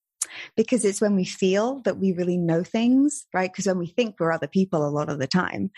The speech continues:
you know, what does success feel like to me?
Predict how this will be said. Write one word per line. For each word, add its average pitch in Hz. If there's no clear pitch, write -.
you 214
know, 208
what 202
does 277
success 269
feel 247
like 156
to 165
me? 90